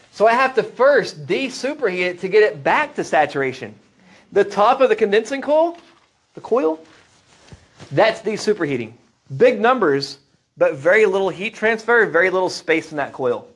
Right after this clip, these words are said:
Like the first tube or so, it does it. Once I finally de-superheat it back to saturation, most of that coil is saturation. Most of this coil is change of state.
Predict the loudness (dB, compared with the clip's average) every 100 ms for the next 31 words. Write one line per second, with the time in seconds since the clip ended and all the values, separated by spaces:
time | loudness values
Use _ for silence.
0 | _ _ _ _ _ _ -4 -4 0 2
1 | 2 -2 -4 -2 -2 -2 -2 -2 -4 -4
2 | -10 _ _ _ -20 _ _ _ _ _
3 | _ -20 -20 -20 -10 0 2 4 2 2
4 | 2 2 2 2 0 -2 -4 -4 -4 -4
5 | -4 -4 -4 -2 -2 2 2 2 -2 -16
6 | _ _ -4 0 0 -2 -6 -6 -2 -2
7 | -2 -2 -2 -2 -6 -8 -12 -20 _ _
8 | _ _ _ _ _ _ _ _ _ _
9 | _ _ _ _ _ -8 0 4 4 2
10 | 0 0 0 -4 0 0 0 -4 -18 _
11 | _ _ _ -10 -6 0 0 0 -2 -2
12 | -6 -4 2 2 2 -2 -4 0 2 4
13 | 2 -2 -6 -4 -4 -2 -2 -2